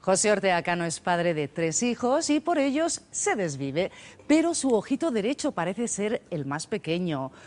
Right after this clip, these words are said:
José María ya tiene interés por la muleta y el capote, pero su padre opina que a esa edad,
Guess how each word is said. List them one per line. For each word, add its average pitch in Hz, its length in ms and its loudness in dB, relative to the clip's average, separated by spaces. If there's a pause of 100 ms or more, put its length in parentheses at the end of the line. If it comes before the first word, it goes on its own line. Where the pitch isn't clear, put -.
(280)
José 214 280 0
María 240 320 4
ya 220 180 2
tiene 233 540 0
interés 220 720 2 (180)
por 226 300 4
la 214 240 4
muleta 285 680 2
y 208 120 0
el 302 120 0
capote, 285 560 0
pero 269 220 0
su 220 220 -4
padre 202 300 0
opina 294 580 0
que 165 100 -8
a 131 80 -2
esa 214 240 -2
edad, 247 300 2